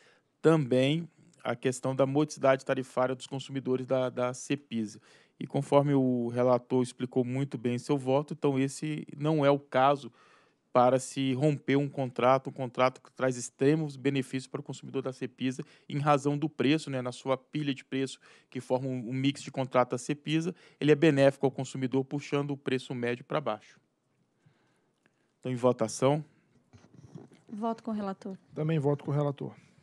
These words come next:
Speaker 1: Também voto com o relator e proclamo que a diretoria da aneel, por unanimidade, decidiu conhecer do pleito apresentado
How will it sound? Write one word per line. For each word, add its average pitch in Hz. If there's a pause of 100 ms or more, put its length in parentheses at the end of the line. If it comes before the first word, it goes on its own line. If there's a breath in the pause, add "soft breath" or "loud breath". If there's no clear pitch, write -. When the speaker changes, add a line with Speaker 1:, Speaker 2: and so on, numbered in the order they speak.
(180)
Speaker 1:
Também 135
voto 131
com 135
o 131
relator 135
e 156
proclamo 139
que 127
a 131
diretoria 131
da 135
aneel, 143
por 143
unanimidade, 135
decidiu 135
conhecer 160
do 147
pleito 135
apresentado 127